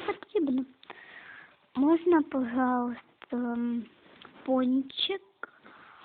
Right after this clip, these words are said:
клубничний і всьо.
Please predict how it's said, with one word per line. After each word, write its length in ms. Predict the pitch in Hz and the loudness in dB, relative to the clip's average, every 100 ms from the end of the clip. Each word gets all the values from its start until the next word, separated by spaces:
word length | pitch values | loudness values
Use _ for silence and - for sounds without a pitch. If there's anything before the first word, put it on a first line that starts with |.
| - - - - - _ - | -20 -20 -20 -20 -20 _ -4
клубничний 840 | 302 302 269 262 262 - 359 370 - _ _ - - _ - - | 2 6 6 4 -2 -4 -4 -4 -12 _ _ -20 -20 _ -20 -2
і 120 | 339 | 2
всьо. 300 | 359 - 233 | 2 0 -4